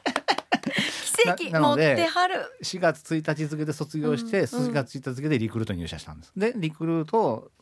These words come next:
Speaker 2: えー、に入社をして、
Speaker 1: うん。
Speaker 2: 当時学生時代から付き合ってた彼女がいてですね。
Speaker 1: はい。
Speaker 2: で、えー、まあ、お互い社会人になってという、
Speaker 1: うん。
Speaker 2: その、ずっと過ごしてきたわけですけど、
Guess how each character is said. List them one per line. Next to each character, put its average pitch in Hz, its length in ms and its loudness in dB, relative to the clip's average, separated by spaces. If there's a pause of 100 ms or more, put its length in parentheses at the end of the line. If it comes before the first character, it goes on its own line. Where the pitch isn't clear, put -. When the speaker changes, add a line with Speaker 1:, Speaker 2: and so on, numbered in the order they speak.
(140)
Speaker 2:
え 101 440 -4
ー、 110 40 -4
に 156 120 0
入 92 240 -2
社 107 200 -4
を 98 80 -4
し - 120 -16
て、 240 200 -2
Speaker 1:
う - 40 4
ん。 190 320 -8
Speaker 2:
当 247 140 2
時 170 100 -4
学 156 220 -2
生 247 180 -6
時 233 80 -8
代 247 120 -2
か 135 60 2
ら 110 60 0
付 - 120 -12
き - 40 -2
合 123 40 2
っ - 20 -10
て 107 60 -6
た 104 80 -6
彼 117 180 0
女 95 120 -4
が 80 120 -8
い 78 60 -10
て - 100 -16
で - 140 -16
す 185 80 -12
ね。 202 60 -2
Speaker 1:
は 226 260 2
い。 165 80 -8
Speaker 2:
で、 147 640 0
え 107 40 -2
ー、 110 40 -2
ま 113 100 -2
あ、 - 20 -2
お 107 60 -4
互 101 240 -2
い - 20 -4
社 95 140 -8
会 92 200 -6
人 78 140 -12
に 76 120 -12
な 78 100 -12
っ 78 60 -18
て - 120 -12
と 202 60 -2
い 269 60 4
う、 320 160 4
Speaker 1:
う - 20 0
ん。 311 60 0
Speaker 2:
そ 294 100 0
の、 247 180 -6
ず 98 120 -10
っ - 20 -12
と 87 100 -12
過 - 120 -10
ご 92 100 -8
し - 60 -14
て - 100 -12
き 85 80 -18
た 82 100 -12
わ 82 80 -10
け - 80 -18
で 78 80 -14
す - 100 -18
け 156 120 -6
ど、 160 200 0